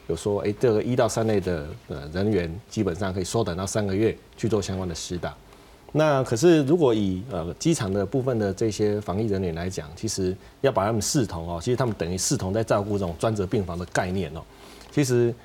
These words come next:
呃，他们面临到的每一个人都有可能身上就是现阶段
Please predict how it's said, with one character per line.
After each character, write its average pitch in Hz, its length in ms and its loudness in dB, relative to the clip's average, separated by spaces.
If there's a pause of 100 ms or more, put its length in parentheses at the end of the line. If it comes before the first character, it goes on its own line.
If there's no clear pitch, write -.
(180)
呃， 98 500 0
他 156 80 0
们 156 120 6
面 165 220 8
临 117 140 4
到 120 140 2
的 110 80 2
每 90 180 0
一 107 40 0
个 104 120 0
人 78 180 -8 (160)
都 131 140 2
有 110 140 4
可 - 140 -6
能 80 140 -6
身 110 140 0
上 104 160 -2
就 101 100 -2
是 95 120 -4
现 117 260 4
阶 104 180 4
段 92 220 0